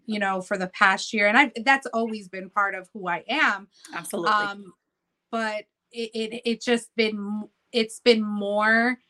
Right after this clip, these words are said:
Speaker 1: um, oh, what word do I wanna use? It, it's been more, like, eye-opening to actually go through it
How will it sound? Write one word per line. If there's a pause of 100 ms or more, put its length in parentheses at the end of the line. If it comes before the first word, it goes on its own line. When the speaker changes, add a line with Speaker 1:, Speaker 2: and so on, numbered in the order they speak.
(500)
Speaker 1:
um, (1400)
oh,
what
word
do
I
wanna
use?
It,
it's
been
more,
like,
eye-opening (440)
to
actually (720)
go
through
it